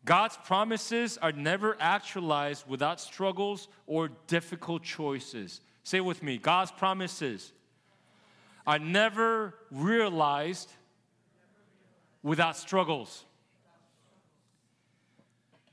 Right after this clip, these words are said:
That's a sim-, that's a long way of saying there will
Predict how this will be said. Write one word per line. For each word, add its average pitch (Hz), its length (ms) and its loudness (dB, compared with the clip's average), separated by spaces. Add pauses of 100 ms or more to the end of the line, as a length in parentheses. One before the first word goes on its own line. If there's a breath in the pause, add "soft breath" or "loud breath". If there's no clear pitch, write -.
(100)
That's 190 280 6
a 185 80 4
sim-, 233 340 0
that's 196 220 4
a 190 60 -2
long 208 340 4
way 214 140 4
of 196 120 0
saying 185 340 0
there 175 160 4
will 175 220 0